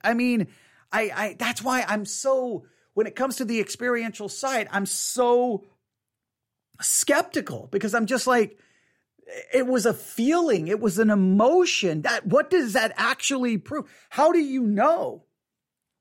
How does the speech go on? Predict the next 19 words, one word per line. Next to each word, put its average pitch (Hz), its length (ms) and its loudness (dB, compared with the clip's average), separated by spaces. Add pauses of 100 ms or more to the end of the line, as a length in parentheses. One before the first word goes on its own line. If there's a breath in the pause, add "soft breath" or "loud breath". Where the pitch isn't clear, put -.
(440)
To 214 100 0
me, 285 180 4
the 254 120 4
greatest 247 500 0
way 254 180 2
for 220 160 -2
people 247 280 -2
to 214 100 2
be 226 160 -2
deceived 226 600 0 (280 loud breath)
is 226 160 0
to, 202 300 -4
to, 214 200 -4 (100)
to 202 280 -6 (100)
follow 262 460 2
an 220 60 4
exper-, 277 840 -4
an 196 140 0
experience, - 760 -6